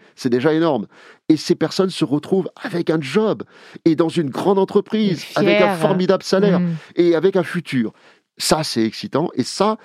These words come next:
Speaker 1: alors, on a déjà formé aujourd'hui, à l'instant où je parle, c'est-à-dire que c'est pas, c'est pas un rêve, hein, c'est
Speaker 2: Mm.
Speaker 1: concret. On a déjà formé sept cents, huit cents personnes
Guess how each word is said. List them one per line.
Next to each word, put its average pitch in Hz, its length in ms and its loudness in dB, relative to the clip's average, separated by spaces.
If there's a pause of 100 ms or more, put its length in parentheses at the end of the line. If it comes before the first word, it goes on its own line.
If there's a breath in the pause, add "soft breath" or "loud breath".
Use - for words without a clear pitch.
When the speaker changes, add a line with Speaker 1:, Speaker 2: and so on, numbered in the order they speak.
(180 soft breath)
Speaker 1:
alors, 120 220 2
on 143 160 -2
a 135 80 2
déjà 135 240 0
formé 135 460 -2
aujourd'hui, 131 520 -2
à 107 60 -2
l'instant 110 500 -2
où 117 100 -6
je 110 60 -10
parle, 127 160 -6
c'est-à-dire 117 220 -2
que - 40 -12
c'est - 80 0
pas, 123 280 -2
c'est - 320 -16
pas 120 60 0
un 123 100 2
rêve, 185 200 2
hein, 135 80 0
c'est 208 160 2
Speaker 2:
Mm. 208 100 2
Speaker 1:
concret. 185 360 2 (320 soft breath)
On 120 120 -2
a 120 40 4
déjà 123 160 -2
formé 127 280 0
sept - 260 -2
cents, 147 340 0
huit 127 160 -4
cents 131 180 -2
personnes 139 500 -2